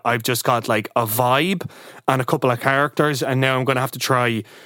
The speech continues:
string a story together," which is why when it came to, like, the final episode or the se-, the second last episode and the final episode, it was like,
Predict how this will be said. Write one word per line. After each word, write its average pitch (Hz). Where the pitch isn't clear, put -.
string 156
a 131
story 131
together," 117
which 120
is 123
why 139
when 135
it 127
came 156
to, 143
like, 131
the 127
final 135
episode 127
or 107
the 110
se-, -
the 123
second 135
last 113
episode 117
and 101
the 101
final 110
episode, 113
it 107
was 123
like, 113